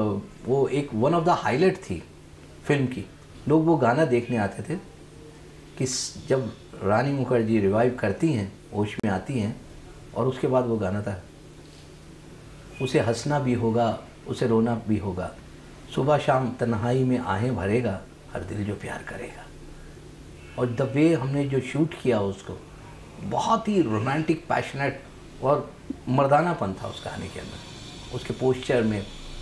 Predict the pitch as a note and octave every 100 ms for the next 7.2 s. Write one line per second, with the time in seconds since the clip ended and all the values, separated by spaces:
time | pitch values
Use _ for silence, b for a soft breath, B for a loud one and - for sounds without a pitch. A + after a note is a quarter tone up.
0 | - - - - A#2 G#2 G2+ G2+ - -
1 | - - - - - - - - - -
2 | - - - - - B2 A2+ B2+ A#2 A2
3 | G2+ G2 F#2+ A2 G#2+ A2+ G#2+ F#2 F#2+ G2
4 | F#2 E2+ - - - - - - - -
5 | - - A#2 A2+ G#2+ - - - C3 C3
6 | D3 C#3+ A#2 B2 C3 - A2 G#2+ A2 -
7 | G2